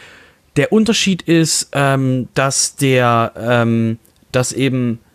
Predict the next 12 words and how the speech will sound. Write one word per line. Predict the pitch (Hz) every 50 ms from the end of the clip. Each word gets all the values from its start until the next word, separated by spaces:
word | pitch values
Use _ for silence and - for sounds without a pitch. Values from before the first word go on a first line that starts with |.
| _ _ _ _ _ _ _ _ _ _ _ _ _ _ _ _ _ _ _ - -
das | - 127 127 123 - - - - - - _ _ _ _ _ _ _ _ _ _ _ _ _ _ _ _ _ _ _ - -
Gutenberg | - 175 214 196 220 175 175 175 170 165 165 - - - -
ein | 135 131 131 131 131 127 107
größeres | - - 143 165 202 214 - 214 185 190 190 - - - -
Community-Projekt | - - 160 156 139 131 143 196 214 220 190 180 196 185 - - - 147 127 131 160 175 - - - -
ist, | 160 160 - -
als | - 127 143 151 143 -
Elementor | - 131 131 127 139 151 151 - 147 -
es | 117 -
sein | - 127 135 180 214 233 214
wird. | 233 269 277 - -
Und | - - 139 135 131 123